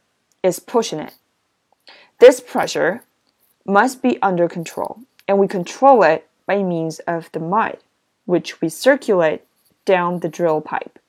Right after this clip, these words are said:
We endeavor to avoid the old romantic idea of a gusher,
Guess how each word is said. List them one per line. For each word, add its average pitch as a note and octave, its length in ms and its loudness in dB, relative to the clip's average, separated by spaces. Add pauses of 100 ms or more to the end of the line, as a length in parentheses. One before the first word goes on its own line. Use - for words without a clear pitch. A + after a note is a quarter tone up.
(1200)
We A3+ 240 4
endeavor A3 680 4
to - 180 -8
avoid E3+ 500 0
the E3 140 -6 (180)
old G3+ 460 4 (320)
romantic G3 680 0
idea F#3 680 0
of D#3+ 180 -10
a D#3+ 60 -8
gusher, - 640 -8